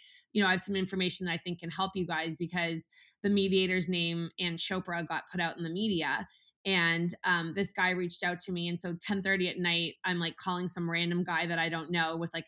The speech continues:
who has a tip, <laughs> you know? And he basically was like, "The mediator, I just wanna let you know, um, you know, Ann Chopra's her name." And, and he's like,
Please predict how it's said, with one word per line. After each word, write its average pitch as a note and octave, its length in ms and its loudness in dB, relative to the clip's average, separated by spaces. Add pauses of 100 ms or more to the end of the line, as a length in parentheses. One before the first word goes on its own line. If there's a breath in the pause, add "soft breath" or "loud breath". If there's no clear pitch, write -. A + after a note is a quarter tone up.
who F#3 80 0
has F3+ 100 0
a E3+ 80 -4
tip, - 320 0 (180)
<laughs> - 160 -4
you D#4+ 60 8
know? C4 340 8
And A3+ 280 4 (440 loud breath)
he B3 120 4
basically A3 500 6
was G#3+ 240 4
like, F#3+ 280 6 (120)
"The G3 180 2
mediator, F#3+ 800 4
I F#3+ 80 0
just F3 200 -2
wanna F#3+ 180 -2
let F3+ 200 0
you F3+ 100 0
know, F3+ 460 4 (360 loud breath)
um, F3+ 300 4
you G3+ 100 4
know, F3+ 180 2 (100)
Ann F#3+ 180 2
Chopra's F#3 480 -2
her F3 100 0
name." F#3+ 320 0
And, F3 240 -2
and F#3 140 0
he's F3 180 0
like, F3 140 -4